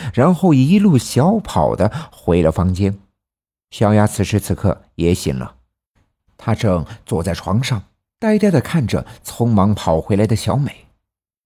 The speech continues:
“你，你怎么了？”“我，我刚才被那个旅店老板吓坏了，这个死老太婆。”“死老太婆？”“哎，她是个疯婆子，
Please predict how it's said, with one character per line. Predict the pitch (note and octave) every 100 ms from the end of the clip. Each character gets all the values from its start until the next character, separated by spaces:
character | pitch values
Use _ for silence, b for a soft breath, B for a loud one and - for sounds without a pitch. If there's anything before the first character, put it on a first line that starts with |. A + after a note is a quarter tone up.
| _ _ _ _
“你， | D#3 E3 - _ _ _ _ _ _
你 | - F#3
怎 | D3
么 | F#2
了 | G#2+ C3 B2 _ _ _ _ _ _ _ _ _ _ _ _ _
？”“我， | G2+ F#2 E2+ - _ B B B
我 | -
刚 | A#2+ E3
才 | D#3
被 | E3+
那 | E3
个 | D3+ D3+ - B B
旅 | - A#2+
店 | A2 D#3+
老 | C3+ D3+
板 | C#3+
吓 | A2 E3+
坏 | D3+ F#3+ C3
了， | - - _ _ _ _
这 | -
个 | G2+
死 | - A2
老 | D2+
太 | - D#3+
婆。 | - - _ _ _ _ _ _ _ _ _ _ _ -
”“死 | - - -
老 | G#3+ B2+
太 | E3
婆 | C#3+ G#2 C#3+ - _ _ _ _ _ _ _ _ _ _ _ _ -
？”“哎， | - - - _ b b b -
她 | A2
是 | -
个 | G#2+
疯 | D3
婆 | C#3+ F2 C3+
子， | C3 -